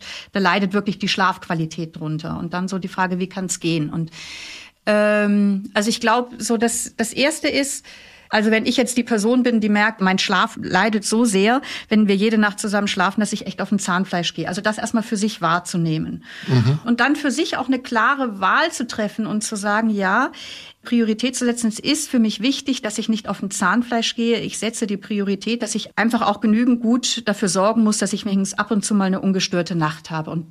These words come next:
Speaker 1: dann kommt's darauf an, es klar und
Speaker 2: Hm.
Speaker 1: höflich zu kommunizieren. Und da, denke ich, sind verschiedene Punkte wichtig. Also zum Ersten zu sagen, dankbar zu sagen, „Du, du weißt, wie ich es liebe, zusammen mit dir einzuschlafen und morgens aufzuwachen.“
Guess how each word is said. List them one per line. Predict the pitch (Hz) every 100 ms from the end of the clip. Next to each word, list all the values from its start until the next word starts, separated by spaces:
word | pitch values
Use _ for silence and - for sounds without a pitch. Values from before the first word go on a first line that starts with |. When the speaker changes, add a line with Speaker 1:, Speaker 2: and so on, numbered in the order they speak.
| -
Speaker 1:
dann | 185 214 320 427 -
kommt's | 320 311 -
darauf | 269 247 240
an, | 214 233 233
es | 180 -
klar | - 185 165 175 247 359 - - - - _
und | 214
Speaker 2:
Hm. | -
Speaker 1:
höflich | 233 240 - 226 -
zu | 233
kommunizieren. | 226 202 196 190 - - 170 151 156 - -
Und | - 208
da, | 214
denke | 240 311
ich, | 311 -
sind | 285
verschiedene | 285 - 339 330
Punkte | - 175 160 156
wichtig. | 165 - 170
Also | 202 208
zum | - 226 220
Ersten | 330 403 - 220
zu | - 233
sagen, | 214 214 247 233
dankbar | 233 247 440 359 208
zu | -
sagen, | 196 190 190 196 - - - -
„Du, | 247 240
du | 240 226 208
weißt, | 214 240 247
wie | 240 240
ich | 233
es | 214
liebe, | 240 233
zusammen | 214 196 202 214
mit | 202
dir | 214 214
einzuschlafen | 170 208 214 - 156 156 165
und | 160
morgens | 175 170 -
aufzuwachen.“ | 143 147 131 139 - - 151